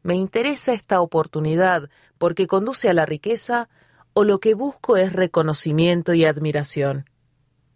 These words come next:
¿Quiero alcanzar la gloria eterna o el poder para tener un impacto?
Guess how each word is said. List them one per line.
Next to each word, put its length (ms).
¿Quiero 240
alcanzar 560
la 200
gloria 400
eterna 640
o 220
el 140
poder 520
para 300
tener 560
un 120
impacto? 680